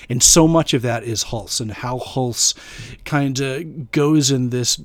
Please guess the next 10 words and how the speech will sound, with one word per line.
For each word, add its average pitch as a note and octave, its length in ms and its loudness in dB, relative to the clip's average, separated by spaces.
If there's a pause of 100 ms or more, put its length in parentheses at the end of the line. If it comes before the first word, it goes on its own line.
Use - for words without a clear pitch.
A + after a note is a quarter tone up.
this C3 400 -4
reverie, B2 800 -2
the, B2 220 -2
the, B2 300 -6
this B2 300 -4
daze C#3 680 0
of A2+ 480 -6 (1120)
composing C3+ 840 2
and, A#2+ 460 -6
uh, D3 140 -8